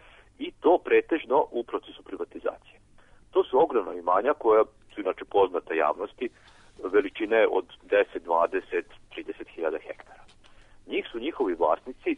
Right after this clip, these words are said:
stekli, kao što malo pre rekoh, kupovinom i to zemljište poljoprivredno za njih predstavlja kapital,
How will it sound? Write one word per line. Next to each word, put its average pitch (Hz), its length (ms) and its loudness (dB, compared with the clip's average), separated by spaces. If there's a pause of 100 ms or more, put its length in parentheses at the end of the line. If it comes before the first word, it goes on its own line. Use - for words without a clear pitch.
(140)
stekli, - 300 -2
kao 104 200 2
što - 140 -10
malo 98 200 2
pre 98 180 0
rekoh, - 480 -8
kupovinom 120 580 0 (360)
i - 80 -20 (160)
to 180 220 4
zemljište 104 420 0
poljoprivredno 113 580 -4
za 92 160 0
njih 120 180 -10
predstavlja 90 400 -8
kapital, - 460 -10